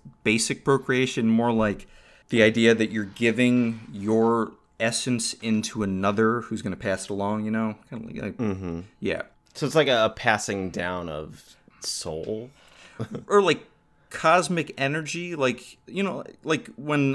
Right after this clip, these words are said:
Speaker 1: when a lady gets pregnant, she has to eat more food and all this stuff because she's
Speaker 2: Mm-hmm.
Speaker 1: physically putting energy into the baby. And then as the
Speaker 2: Okay.
Speaker 1: baby grows up, that she's putting, like, knowledge and all this stuff into the baby, helping the baby
Speaker 2: Mm-hmm.
Speaker 1: grow.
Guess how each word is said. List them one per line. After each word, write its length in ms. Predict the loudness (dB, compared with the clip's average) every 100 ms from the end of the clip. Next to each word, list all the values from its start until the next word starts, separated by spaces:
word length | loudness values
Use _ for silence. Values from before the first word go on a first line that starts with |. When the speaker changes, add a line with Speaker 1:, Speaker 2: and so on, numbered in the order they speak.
| -2
Speaker 1:
when 160 | 0
a 40 | 4
lady 240 | 4 6
gets 140 | 2 0
pregnant, 460 | -2 0 0 -2
she 300 | -2 -2 -2
has 200 | -2 -6 -6
to 80 | -10
eat 160 | -10 -6
more 160 | -4 -4
food 320 | -4 -2 0
and 80 | 0
all 100 | 0
this 100 | -2
stuff 180 | -4 -6
because 220 | -10 -6
she's 240 | -6 -6
Speaker 2:
Mm-hmm. 100 | -6
Speaker 1:
physically 440 | -2 -2 -2 -2 -4
putting 440 | 0 2 2 0 0
energy 500 | 0 0 -2 -6 -2
into 260 | -2 -2
the 200 | -4 -4
baby. 560 | -2 -4 -4 -4 -6 -8 -16 -16 -6
And 160 | 2
then 200 | 4 4
as 200 | 2 0
the 60 | 2
Speaker 2:
Okay. 140 | 2 4
Speaker 1:
baby 200 | 2 0 -4 -2
grows 260 | 0 2
up, 280 | 4 2 2
that 120 | -4 -4
she's 300 | -4 -6 -8
putting, 280 | -4 -2
like, 180 | 0 -2
knowledge 760 | 0 2 2 0 0 -2 -6 -6
and 260 | -6 -6 -4
all 160 | -2
this 140 | -2 -2
stuff 220 | -4 -4
into 220 | -4 -4
the 80 | -2
baby, 500 | -2 -2 -2 -4 -6
helping 300 | -6 -6 -4
the 60 | -4
baby 220 | -4 -4
Speaker 2:
Mm-hmm. 80 | -2
Speaker 1:
grow. 340 | 0 0 -2